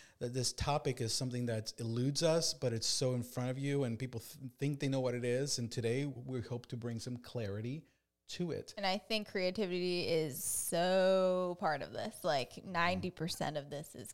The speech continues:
Speaker 2: creativity.
Speaker 1: Okay,
Speaker 2: Like
Speaker 1: so you're already giving me some of your points of view. So,
Speaker 2: <laughs> So,
Speaker 1: okay, okay.
Speaker 2: um,
Speaker 1: So, uh,
Speaker 2: so
Speaker 1: you pro-
Speaker 2: today is about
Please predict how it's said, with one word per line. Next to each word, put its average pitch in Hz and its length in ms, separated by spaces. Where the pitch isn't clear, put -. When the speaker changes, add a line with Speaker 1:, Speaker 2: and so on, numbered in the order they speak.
Speaker 2:
creativity. - 640
Speaker 1:
Okay, 139 120
Speaker 2:
Like 143 100
Speaker 1:
so 127 140
you're 123 200
already 160 200
giving 143 260
me 135 60
some 135 200
of 123 60
your 120 80
points 127 280
of 113 60
view. 143 240
So, - 260
Speaker 2:
<laughs> 285 260
So, 277 420
Speaker 1:
okay, 185 200
okay. 156 240
Speaker 2:
um, 131 40
Speaker 1:
So, 139 460
uh, 139 220
Speaker 2:
so - 80
Speaker 1:
you - 60
pro- - 80
Speaker 2:
today 226 260
is 233 100
about 214 360